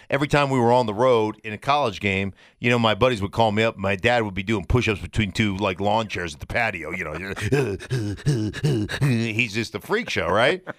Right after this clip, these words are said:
So they call him Poolside. And, and I would be like, my dad would tell me, first thing, "My muscles are no good for work. My, I got show muscles." Like, I, I go, I, I go out there and give you one snap, but my show muscles aren't got, they're not football muscles anymore.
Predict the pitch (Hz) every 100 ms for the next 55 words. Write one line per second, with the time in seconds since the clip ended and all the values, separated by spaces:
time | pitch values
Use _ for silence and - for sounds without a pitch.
0 | - - 151 147 170 139 - 254 240 -
1 | 120 90 85 _ _ _ _ - 135 135
2 | 139 147 151 175 147 139 139 131 156 160
3 | 156 131 113 - 113 104 92 135 107 104
4 | 117 117 117 104 92 101 95 98 87 90
5 | 95 - 110 120 113 131 117 - 117 95
6 | 76 80 73 - _ _ _ 117 120 151
7 | 160 139 180 165 147 160 143 - - 240
8 | 208 196 170 160 143 131 151 117 113 -
9 | 147 123 113 131 - 190 156 110 107 110
10 | 113 135 - 120 - 127 190 214 185 208
11 | 151 117 98 92 87 87 82 73